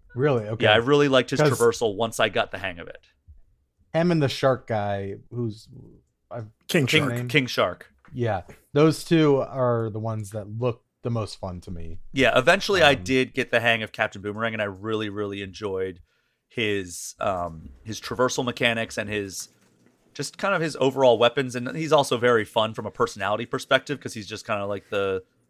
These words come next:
Speaker 2: the vulgar member of this ridiculous team. So,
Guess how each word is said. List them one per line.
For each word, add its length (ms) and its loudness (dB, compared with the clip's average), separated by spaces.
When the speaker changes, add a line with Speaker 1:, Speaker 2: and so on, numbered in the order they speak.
Speaker 2:
the 100 0
vulgar 640 -2
member 460 -4
of 140 -6
this 300 -10
ridiculous 600 -6
team. 440 -8
So, 640 2